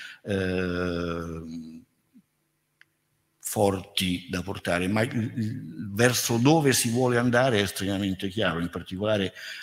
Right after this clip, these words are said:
nei due paragrafi in cui si parla esplicitamente di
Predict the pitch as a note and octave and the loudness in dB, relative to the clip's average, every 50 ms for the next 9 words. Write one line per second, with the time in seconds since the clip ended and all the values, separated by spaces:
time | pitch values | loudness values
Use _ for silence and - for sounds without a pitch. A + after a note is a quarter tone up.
0 | - - F#2+ F#2+ G#2 A#2 A2+ G#2 C3+ B2+ A#2 A2+ A2+ A2 G#2 G2 - - F2+ F2 | -10 -4 -2 2 2 2 4 4 4 6 6 6 6 6 2 -2 -2 -4 -6 -6
1 | - A2+ F#2 - - F2 - - G#2 F#2+ F2+ F2 E2+ - G#2 F#2+ - - F#2+ F#2 | -4 -4 -6 -6 -8 -10 -2 0 0 0 0 -2 -4 -2 -4 -4 -4 -4 -4 -6
2 | - - A2+ B2+ G#2+ F#2 F2+ F2+ F2+ - F2 F2 F#2+ F2 - | -4 -4 -2 0 2 2 2 2 0 0 0 0 0 0 -2